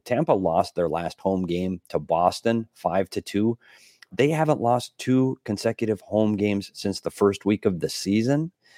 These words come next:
Um, I like Tampa strong in this one, minus one and a half over the Canucks at plus one oh five.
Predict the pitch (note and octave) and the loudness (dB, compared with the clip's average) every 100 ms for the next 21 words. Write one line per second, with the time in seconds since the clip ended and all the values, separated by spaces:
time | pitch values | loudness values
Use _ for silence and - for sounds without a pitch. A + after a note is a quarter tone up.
0 | - - - - - _ - F2+ F#2 F2+ | -20 -20 -20 -20 -20 _ -8 -4 -2 -4
1 | - F#2 G#2+ A2+ G2+ F#2+ - G2 F#2 F#2+ | -8 -2 0 2 2 0 -2 0 0 -2
2 | - F2+ F#2 F2+ F2+ F2+ - F2 F2 F2 | 0 2 2 2 2 0 0 0 0 2
3 | F2 E2+ F2+ F2 D#2 E2+ D#2+ F2+ E2+ - | -2 -2 -2 -2 -2 -4 2 2 2 0
4 | F2 - - _ - - - D2 D#2 F#2 | -4 -4 -10 _ -8 -8 -8 -6 -4 -2
5 | G#2 - D#2 C#2 - - _ | -4 -2 -4 -4 -14 -20 _